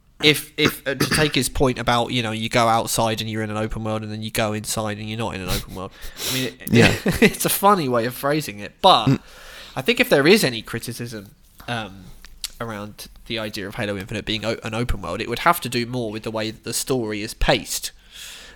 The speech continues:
Speaker 1: um, and, and with the sort of sense of pace that builds up as, as you play through it. If you're comparing it to a,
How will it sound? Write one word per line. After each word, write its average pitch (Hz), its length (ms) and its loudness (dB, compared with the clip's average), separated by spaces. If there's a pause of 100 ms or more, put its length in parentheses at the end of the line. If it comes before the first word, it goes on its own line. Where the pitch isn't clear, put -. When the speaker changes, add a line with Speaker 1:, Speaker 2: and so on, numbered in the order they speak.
Speaker 1:
um, 98 440 -6
and, 107 200 -10
and 113 140 -10
with 110 120 -10
the 113 80 -6
sort - 200 -4
of - 60 -8
sense - 360 -2
of - 160 -8
pace - 360 0
that - 160 -8
builds 135 280 0
up - 160 -2
as, 113 240 -6
as 117 200 -4
you 107 60 -14
play 120 200 -2
through 151 280 4
it. - 100 -6
If - 120 -8
you're 131 60 -2
comparing 139 500 4
it 104 180 -4
to 117 180 2
a, 101 80 -4